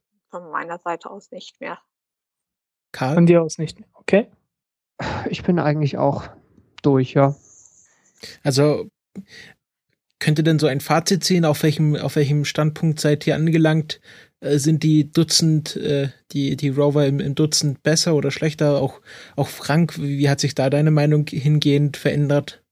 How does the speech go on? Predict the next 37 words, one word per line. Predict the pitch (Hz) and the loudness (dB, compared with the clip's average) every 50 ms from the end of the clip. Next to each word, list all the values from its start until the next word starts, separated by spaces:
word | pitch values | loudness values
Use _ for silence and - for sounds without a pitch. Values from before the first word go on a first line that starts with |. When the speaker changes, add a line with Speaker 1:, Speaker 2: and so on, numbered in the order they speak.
| _ _ _ _ _ _ _ _ _ _ _ _ _ _ _ _ _ _ _ | _ _ _ _ _ _ _ _ _ _ _ _ _ _ _ _ _ _ _
Speaker 3:
Äh, | 208 202 202 202 202 196 190 190 180 190 180 185 _ _ - | 2 6 6 6 6 6 4 2 -2 -6 -12 -18 _ _ -2
naja, | 214 214 208 214 220 220 | 2 4 6 6 6 6
die, | 202 202 214 202 | 4 2 0 0
die | 196 202 196 202 190 | -4 -2 0 2 2
hat | 220 214 | 2 0
sich | - 220 190 175 | 0 -2 2 2
ja | 185 180 | 2 2
im, | 180 180 180 190 185 | 2 -2 -6 -8 -10
in, | 180 185 190 190 185 190 _ | -12 -12 -12 -12 -12 -14 _
im | _ 202 190 | _ -6 0
Laufe | 185 185 190 185 185 | 2 2 2 2 0
der | 180 180 | 0 2
letzten | 180 180 175 - - 190 175 | 2 2 0 -2 -6 -4 0
Woche | 175 175 175 - 180 | 0 0 2 2 0
alleine | 165 160 160 160 165 170 | 0 0 -4 -4 -4 -6
schon | - - 180 175 | -4 -4 -4 -4
geändert. | 160 165 165 165 170 165 160 151 160 - | -4 -6 -6 -6 -4 -4 -4 -6 -6 -6
Also, | 202 170 156 156 165 160 160 175 | -6 -6 -4 -4 -6 -6 -6 -4
äh, | 170 165 165 - 156 - - - - - | -2 0 0 0 0 -2 -4 -8 -14 -14
<laughs> | - - - - - 226 - | -12 -12 -12 -6 -6 -6 0
von | - 302 190 | 2 2 4
daher, | 185 180 180 190 202 190 185 180 175 - - - - - - - - _ _ _ | 4 6 6 6 6 6 4 4 0 -6 -16 -20 -20 -20 -20 -20 -20 _ _ _
äh, | 185 180 180 180 175 175 175 175 170 175 180 190 202 190 185 - - - - _ _ _ _ _ _ _ _ - | 2 4 4 6 6 6 6 4 4 2 -2 -4 -8 -10 -10 -12 -16 -18 -20 _ _ _ _ _ _ _ _ -20
ja, | - 214 196 180 185 190 185 196 214 240 233 196 | -10 -6 -2 2 4 6 6 6 6 6 6 4
also | 175 180 185 180 175 185 180 190 196 - _ _ - - - - _ _ _ _ _ _ _ _ _ | 4 4 2 4 4 4 4 2 0 -4 _ _ -18 -18 -18 -20 _ _ _ _ _ _ _ _ _
es | - 180 208 | -4 0 2
ist | 233 220 | 4 4
natürlich | 240 214 180 - 208 208 - | 4 4 4 4 2 2 4
eine | 202 180 | 0 0
Extremforderung | 170 - - - 190 196 202 190 - 180 170 165 165 156 160 160 156 | 0 -4 0 2 4 4 4 2 2 0 2 2 0 -2 -4 -4 -6
gewesen. | 156 151 147 156 151 - 156 | -6 -4 -2 -2 -2 -2 -2
Das | 151 151 - - | -4 -4 -2 0
war | 165 170 | 2 4
mir | 180 180 170 165 | 4 4 4 4
auch | 170 175 175 | 2 0 -2
schon | - - 175 165 156 | -4 -2 -2 -2 0
beim, | - 156 151 151 | -2 -4 -4 -6